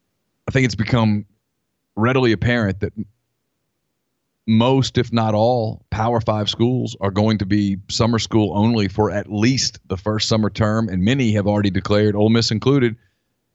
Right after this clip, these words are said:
that the entire summer's online. Well, you can't bring the kids to campus for two months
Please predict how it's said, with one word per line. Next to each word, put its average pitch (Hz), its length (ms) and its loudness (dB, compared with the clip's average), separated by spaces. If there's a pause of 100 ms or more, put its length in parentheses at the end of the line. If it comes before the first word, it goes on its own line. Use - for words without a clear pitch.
that 113 320 0
the 113 180 2
entire 107 320 -2
summer's 85 380 -4
online. 87 520 -4 (840)
Well, 113 100 -2
you 113 80 -2
can't 143 280 0
bring 147 220 2
the 120 60 -2
kids 120 260 -2
to - 80 -8
campus 101 380 -2
for 82 120 -10
two 101 220 -2
months 90 520 -4